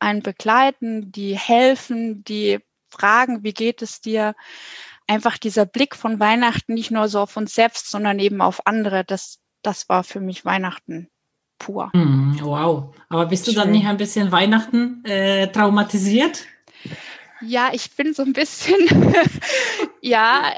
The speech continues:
Speaker 1: also ich, ich warte auf den dreiundzwanzigsten Dezember. Ich denke, wir haben zwei Kinder. Es kann, also ich hoffe nicht, dass es jetzt irgendwie meinen Mann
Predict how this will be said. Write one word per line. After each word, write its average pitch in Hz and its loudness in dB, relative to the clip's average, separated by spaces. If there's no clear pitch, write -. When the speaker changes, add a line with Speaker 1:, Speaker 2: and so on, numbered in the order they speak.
Speaker 1:
also 254 -2
ich, - -4
ich - -4
warte 254 2
auf 285 0
den 269 -2
dreiundzwanzigsten 269 0
Dezember. 269 0
Ich 240 -6
denke, 285 0
wir 240 -2
haben 285 2
zwei 254 0
Kinder. 233 0
Es - -12
kann, 269 -2
also 226 -2
ich 226 -4
hoffe 294 2
nicht, 294 0
dass 247 -2
es - -8
jetzt 254 0
irgendwie 254 0
meinen 233 2
Mann 311 4